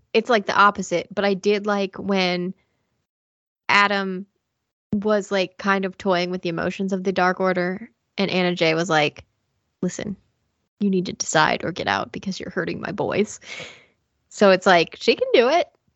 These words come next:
She could go the other way. She could be the one who was like, who, like, you know, has the, the love affair.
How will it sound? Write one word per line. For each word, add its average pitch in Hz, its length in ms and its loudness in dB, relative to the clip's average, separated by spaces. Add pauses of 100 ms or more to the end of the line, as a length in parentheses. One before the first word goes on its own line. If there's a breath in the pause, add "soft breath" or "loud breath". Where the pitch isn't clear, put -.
(180)
She 311 120 -8
could 370 140 0
go 330 140 8
the 254 120 4
other 190 160 2
way. 175 200 2
She - 140 -10
could 226 100 -10
be 247 80 -6
the 240 100 -4
one 202 360 -2 (180)
who 202 100 2
was 180 200 0
like, 175 400 0 (1700)
who, 196 380 2
like, 175 340 0
you 196 80 2
know, 170 260 0 (240)
has 196 220 -2
the, 170 240 -2 (560)
the 175 100 -2
love 170 240 2
affair. 170 420 2